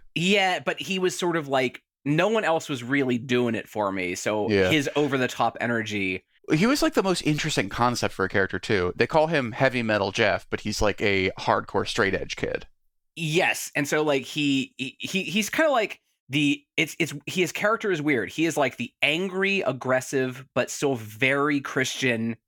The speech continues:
Speaker 1: projectionist, right?
Speaker 2: Yeah, yeah.
Speaker 1: And I, I do love this part where, like, uh, Chaz comes in, and this is the part where you were referencing. She, like, her hand comes into screen to, like, touch his head, and he looks around, and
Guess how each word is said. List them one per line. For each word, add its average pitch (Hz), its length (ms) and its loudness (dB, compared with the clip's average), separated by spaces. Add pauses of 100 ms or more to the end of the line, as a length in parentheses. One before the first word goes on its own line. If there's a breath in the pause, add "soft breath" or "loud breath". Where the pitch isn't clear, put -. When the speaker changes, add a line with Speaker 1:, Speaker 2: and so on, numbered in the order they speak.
Speaker 1:
projectionist, - 800 -2
right? 107 180 2
Speaker 2:
Yeah, - 100 4 (340)
yeah. - 140 -8
Speaker 1:
And 151 100 2
I, 151 240 0
I 156 80 4
do 180 160 -2
love 185 140 0
this 160 120 -2
part 143 280 -2
where, 127 100 -2
like, 110 280 -2
uh, 104 260 0
Chaz 131 420 0
comes 113 240 -2
in, 107 160 0
and 110 80 -2
this 123 60 -2
is 123 60 -6
the 123 60 -2
part 110 340 -2 (260)
where 107 440 -2
you 110 220 -4
were 107 300 -2 (100)
referencing. 104 380 -4
She, 135 120 0
like, 117 140 0
her 120 120 -8
hand 127 300 0
comes 123 180 0
into 113 140 0
screen 113 380 -2
to, 110 60 -2
like, 104 260 -4
touch - 220 -2
his 104 140 -6
head, 113 280 0
and 101 80 -14 (280 loud breath)
he 135 120 0
looks 143 280 -2
around, 120 500 2
and 104 180 -2